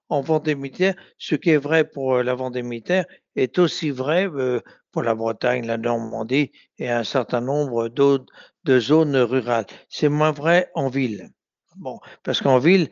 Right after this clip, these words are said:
c'est extrêmement difficile, euh, de faire de la résistance pour des raisons évidentes. Ces prêtres ont deux caractéristiques communes. La première, évidente, c'est qu'ils disent non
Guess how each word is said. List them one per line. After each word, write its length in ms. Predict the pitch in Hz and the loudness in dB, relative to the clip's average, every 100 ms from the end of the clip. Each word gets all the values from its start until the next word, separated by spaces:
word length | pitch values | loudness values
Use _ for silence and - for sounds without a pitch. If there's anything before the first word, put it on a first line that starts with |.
| _ _ | _ _
c'est 340 | - 151 139 - | -4 2 2 2
extrêmement 560 | 185 151 - 143 135 | 0 0 -4 -2 -4
difficile, 720 | 131 127 123 107 156 160 147 - _ _ - | -4 -6 -8 -8 -4 -4 -4 -10 _ _ -8
euh, 120 | 127 | -4
de 140 | 123 117 | -2 0
faire 240 | 160 147 | 2 2
de 100 | 127 | 2
la 160 | 117 110 | 0 0
résistance 880 | 135 120 117 - 139 139 151 135 - - - - | -2 -4 -8 -6 -4 -4 -6 -8 -14 -20 -16 -2
pour 140 | 127 | 0
des 80 | 127 | 2
raisons 460 | 127 117 147 147 - | 0 0 -2 -4 -8
évidentes. 600 | 143 127 117 98 - _ _ _ _ _ _ _ _ _ _ _ | -6 -6 -6 -8 -12 _ _ _ _ _ _ _ _ _ _ _
Ces 280 | - 226 214 | -2 2 2
prêtres 580 | 220 269 277 - 156 - _ | 2 2 2 -4 -18 -20 _
ont 140 | 160 156 | -2 -2
deux 300 | 139 262 277 | 2 0 2
caractéristiques 1080 | - 180 175 170 180 175 - 240 226 _ _ _ - | 0 0 -2 -4 -4 -4 -4 -6 -6 _ _ _ 2
communes. 560 | 214 170 123 98 - _ _ _ _ _ _ _ _ _ _ | 2 2 -2 -6 -20 _ _ _ _ _ _ _ _ _ _
La 120 | 139 | -10
première, 440 | - 131 135 190 165 | -8 -8 -4 -4 -4
évidente, 760 | 110 110 120 147 220 208 - _ - _ | -8 -10 -8 -6 -8 -12 -20 _ -20 _
c'est 220 | - 135 | -4 -2
qu'ils 220 | - 127 | -2 -4
disent 320 | 120 113 107 120 | -4 -8 -8 -4
non 340 | 131 175 | 0 0